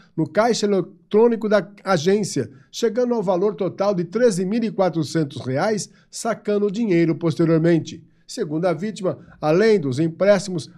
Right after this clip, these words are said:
a mulher também fez compras utilizando seu cartão. A Polícia Civil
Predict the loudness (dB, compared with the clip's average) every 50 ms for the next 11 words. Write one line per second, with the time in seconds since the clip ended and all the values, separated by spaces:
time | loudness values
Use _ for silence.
0 | -14 _ -4 -2 0 2 2 0 0 0 -2 0 0 0 0 0 0 -2 -2 -2
1 | -4 -6 -2 0 2 2 0 0 -2 -4 -2 -4 -4 -6 -6 -6 -4 -4 -4 -2
2 | -2 -2 -2 -4 -4 -6 -8 -4 -4 -4 -4 0 0 0 0 0 -2 -10 -18 -20
3 | -20 _ _ _ _ _ -16 -8 -4 0 0 0 0 0 -4 -4 -2 -2 -2 2
4 | 2 2 2 2 0 -6